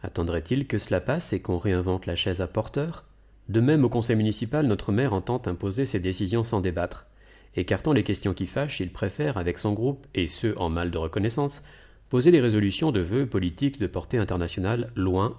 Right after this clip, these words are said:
très loin des préoccupations d'ici. S'ils flattent leur vanité, ces vœux ne font qu'encombrer les couloirs de l'administration française.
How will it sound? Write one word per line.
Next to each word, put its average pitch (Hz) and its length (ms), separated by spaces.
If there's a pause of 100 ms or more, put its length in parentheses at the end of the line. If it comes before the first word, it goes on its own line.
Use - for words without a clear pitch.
(120)
très 135 320
loin 113 300
des 87 100
préoccupations 101 640
d'ici. 90 460 (760)
S'ils 80 240
flattent 107 400
leur 85 200
vanité, 113 500
ces 110 200
vœux 107 240
ne 104 120
font 117 220
qu'encombrer 107 560
les 98 100
couloirs 117 380
de 98 80
l'administration 90 680
française. 92 540